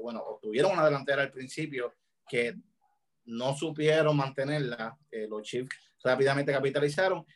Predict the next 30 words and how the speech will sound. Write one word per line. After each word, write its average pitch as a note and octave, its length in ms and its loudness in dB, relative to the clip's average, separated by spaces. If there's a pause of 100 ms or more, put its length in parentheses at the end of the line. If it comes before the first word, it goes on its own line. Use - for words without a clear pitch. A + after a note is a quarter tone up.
y B2+ 100 -8
la C3 120 -2
realidad B2+ 420 0
es D#3+ 120 -6
que C3 480 -4
yo B2+ 400 -6
no C#3+ 100 -2
esperaba, C3+ 720 0 (380)
eh, A2 540 -4 (180)
otra C3+ 300 -2
forma, C3+ 540 0 (160)
eh, A2+ 420 -4
en A#2+ 100 -8
este, B2 360 -2
o - 20 -6
sea, A2+ 200 -2
no, A#2 200 -8
no, B2 220 -6
no B2+ 100 -4
esperaba C#3 280 4
otro C#3 260 4
score C3+ 300 2
en C3+ 120 -2
este C#3 140 -2
juego. C#3+ 540 0 (340)
Yo A#2+ 200 2
creía C3 500 2
que A#2 720 -4
los A2+ 160 -4
Chiefs C3+ 360 -2